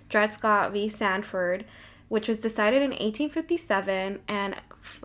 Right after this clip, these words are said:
uh, fun fact, I guess, uh, that it's, the person's name was actually Sanford, but, like, there was just, like, a typo, and so this case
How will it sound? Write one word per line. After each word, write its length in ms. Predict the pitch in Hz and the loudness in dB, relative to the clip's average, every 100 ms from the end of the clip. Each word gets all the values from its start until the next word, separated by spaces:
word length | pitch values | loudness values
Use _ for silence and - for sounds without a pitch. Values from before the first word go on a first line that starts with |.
| - - | -12 -6
uh, 260 | 196 - | -2 -4
fun 260 | - 214 247 | 0 0 2
fact, 340 | 220 196 208 | 6 4 4
I 60 | 160 | -2
guess, 320 | 156 123 - - - - - | -4 -4 -6 -16 -20 -20 -2
uh, 320 | 208 196 175 | 2 2 2
that 440 | - 190 - - - - | 2 0 0 -16 -10 0
it's, 300 | 233 233 - | 0 0 -10
the 120 | 214 | -4
person's 400 | 240 233 262 226 | 0 2 2 2
name 140 | 208 | 0
was 100 | 202 | 2
actually 320 | 190 202 202 190 | 0 0 -4 -4
Sanford, 800 | - 180 208 220 285 320 339 320 - - - - | 0 2 2 2 4 4 2 -4 -16 -20 -10 2
but, 160 | 214 | 4
like, 160 | 214 208 | 6 4
there 100 | 208 | 2
was 180 | 208 208 | 2 0
just, 160 | 202 | -4
like, 120 | 196 | -4
a 60 | 190 | -4
typo, 760 | - - 185 180 - - - - | -6 -4 -2 -2 -2 -2 -4 -4
and 140 | 208 214 | -2 0
so 100 | 196 | -2
this 240 | 190 190 | -2 -6
case 400 | - 185 180 - | -6 -6 -6 -12